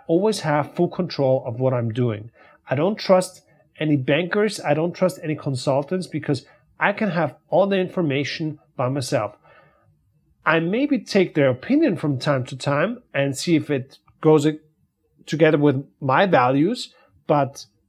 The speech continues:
I do all the decisions by myself. And you don't have to be a genius to understand this. You just have to learn the principles. You have to learn, and, and,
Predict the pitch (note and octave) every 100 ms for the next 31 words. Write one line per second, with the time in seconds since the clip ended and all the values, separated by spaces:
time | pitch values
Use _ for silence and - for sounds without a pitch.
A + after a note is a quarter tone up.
0 | _ _ _ _ _ _ _ _ _ _
1 | C3 C3 C#3 _ C#3+ D3+ G3 F#3+ G3+ E3
2 | D3+ D#3 D3 - - A#2 B2 B2 - C3
3 | G#2+ - _ _ _ _ _ _ _ _
4 | _ _ _ _ _ - B2 B2 B2+ F3+
5 | G#3 C4+ C4+ F#3 E3+ C#3 A2+ F3 B3+ C#3
6 | A2 - D3 A#2+ A#2 G#2+ - C3+ C3 B2+
7 | G#2+ F#2+ - _ _ _ A#2 C#3+ F3 -
8 | F3+ - E3 C#3 C3 A#2+ G#2 - D#3 F3+
9 | - - C4 C4+ - - - - _ C#3+
10 | C3 C#3 C3 - C3 B2+ C3 B2 A#2+ -
11 | _ _ _ _ - F3+ F3